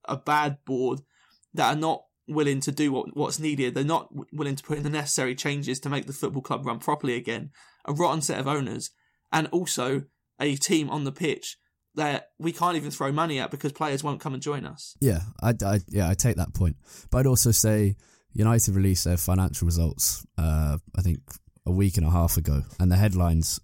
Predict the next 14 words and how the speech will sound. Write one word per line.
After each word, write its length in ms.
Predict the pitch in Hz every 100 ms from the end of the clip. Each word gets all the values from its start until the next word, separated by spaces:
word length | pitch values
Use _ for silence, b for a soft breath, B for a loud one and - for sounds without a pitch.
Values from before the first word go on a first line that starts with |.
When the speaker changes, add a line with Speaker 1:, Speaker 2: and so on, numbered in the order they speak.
| -
Speaker 2:
obviously 440 | 87 82 80 -
all 120 | 80
read, 260 | 78 80 80
"United 400 | 82 87 85 85
achieve 420 | 85 87 80 76 -
record 480 | 90 - 87 80 -
financial 720 | 85 80 76 - 78 69 - -
revenue," 540 | 78 87 - 80 78
whatever, 340 | 78 80 80 76 -
over 220 | 90 78
six 280 | - 90 -
hundred 240 | 85 78
million. 260 | 85 78 78 B B B B
But 220 | - 87